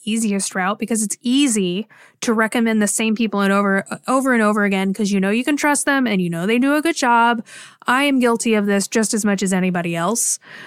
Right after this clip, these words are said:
but it's, I have found it so much more valuable to just meet more and more and more people, actually sit down with them, learn. There is no,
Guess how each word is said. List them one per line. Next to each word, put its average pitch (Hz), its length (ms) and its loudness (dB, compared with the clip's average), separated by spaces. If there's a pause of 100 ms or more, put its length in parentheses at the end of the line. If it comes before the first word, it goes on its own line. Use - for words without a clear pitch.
(140)
but 233 440 0 (260)
it's, 240 340 0
I 233 120 0
have 240 180 0
found 240 240 0
it 233 100 0
so 247 300 0
much 269 300 0
more 214 160 0
valuable 196 520 0
to - 140 -6
just 220 340 -4
meet 233 260 0
more 214 340 2
and 220 240 0
more 196 180 0
and 196 180 -2
more 175 160 -4
people, 254 480 -2 (400)
actually 262 380 0
sit 240 240 -2
down 240 220 0
with 233 120 0
them, 226 240 0
learn. 226 300 0 (260)
There 339 180 0
is 269 240 -2
no, 254 440 2